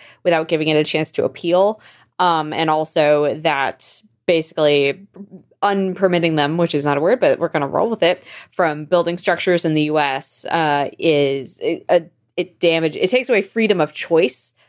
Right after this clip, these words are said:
for American consumers and car-, carriers, and also would disproportionately damage rural areas, quote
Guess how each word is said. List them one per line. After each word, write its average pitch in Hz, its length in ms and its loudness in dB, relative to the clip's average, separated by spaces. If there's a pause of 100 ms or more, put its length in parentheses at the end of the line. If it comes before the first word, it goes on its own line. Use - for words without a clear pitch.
(140)
for 180 160 4
American 147 880 0 (320)
consumers 180 800 0 (220)
and 185 180 -2
car-, 175 380 0 (460)
carriers, 180 840 0 (400)
and 285 160 2
also 359 320 2
would 311 220 0
disproportionately 262 960 0
damage 202 460 0
rural 175 380 2
areas, 240 540 0
quote 190 380 0